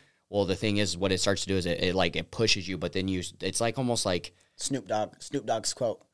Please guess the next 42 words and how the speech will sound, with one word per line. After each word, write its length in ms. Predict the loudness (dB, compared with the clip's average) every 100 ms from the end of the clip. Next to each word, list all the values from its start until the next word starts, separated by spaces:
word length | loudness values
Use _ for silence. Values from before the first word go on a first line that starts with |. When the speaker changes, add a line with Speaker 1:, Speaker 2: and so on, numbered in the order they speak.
| _ _ _ _ -2
Speaker 2:
is, 580 | 2 2 2 0 -2
you 100 | -2
know, 180 | 0 0
"The, 280 | -2 -4 -4
the 120 | -8
gap 360 | 0 2 4 2
can't 300 | -6 -6 -8
be 120 | -16
closed, 440 | -4 0 0 0
you 80 | -4
coming 300 | -2 -2 0
back 280 | 0 0 -2
down 260 | -2 -2 -2
to 60 |
their 220 | 2 2 2
level. 360 | 0 0 -2
The 80 | -2
gap 240 | 0 -2
has 180 | -2 -8
to 80 | -10
be 120 | -14
closed, 340 | -8 -4 -4 -6
them 140 | -10
coming 240 | -8 -6 -4
up 120 | -4
to 120 | -2
your 140 | -2 0
level." 400 | -2 -4 -8 -10 _ _ _ -2
And 340 | -2 -2 -6
it 80 | 0
doesn't 240 | 0 2
mean 160 | -2 -4
we're 100 | -4
not 200 | -4 -6
friends. 580 | -2 0 0 -4 -10 -12 _ _
I 100 | 0
will 80 | 0
Speaker 1:
Yes. 120 | 0 0
Speaker 2:
always 340 | 2 0 -2
be 80 | -4
your 120 | -2
friend. 260 | -2 -4